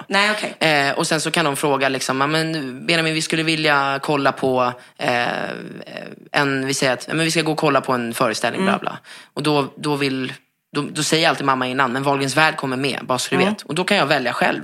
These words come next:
Speaker 1: Om du ska
Speaker 2: om
Speaker 1: följa
Speaker 2: jag följer
Speaker 1: med.
Speaker 2: med. Då får jag göra ett val.
Speaker 1: Ja. Finns det stunder när du känner, mm, var du tvungen att berätta det där om
Speaker 2: Det är
Speaker 1: mitt
Speaker 2: typ varenda gång det filmas.
Speaker 1: liv?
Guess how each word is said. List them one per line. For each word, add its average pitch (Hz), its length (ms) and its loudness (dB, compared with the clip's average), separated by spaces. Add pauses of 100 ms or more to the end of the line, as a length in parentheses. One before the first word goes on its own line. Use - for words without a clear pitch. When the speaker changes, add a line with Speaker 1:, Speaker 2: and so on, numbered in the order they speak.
Speaker 1:
Om 196 180 0
du 175 120 0
ska - 180 -2
Speaker 2:
om 165 60 0
Speaker 1:
följa 165 160 2
Speaker 2:
jag 160 80 2
följer 147 160 2
Speaker 1:
med. - 80 -4 (100)
Speaker 2:
med. - 80 -10
Då 165 40 -4
får 170 140 0
jag 165 180 2
göra 143 260 2
ett 131 80 -2
val. 127 500 0
Speaker 1:
Ja. 180 200 4 (300)
Finns 185 420 -2
det - 120 -6
stunder 185 440 2
när 240 140 0
du 202 100 2
känner, 165 400 0
mm, 170 580 -2
var 170 140 4
du 160 80 0
tvungen 165 680 -2
att 220 80 -4
berätta 202 520 -2
det 220 120 0
där 202 320 2
om - 60 0
Speaker 2:
Det 185 160 4
är 185 60 4
Speaker 1:
mitt 165 100 -2
Speaker 2:
typ 160 140 -2
varenda 156 360 2
gång 170 180 0 (280)
det 143 80 -2
filmas. 160 320 4
Speaker 1:
liv? 330 80 2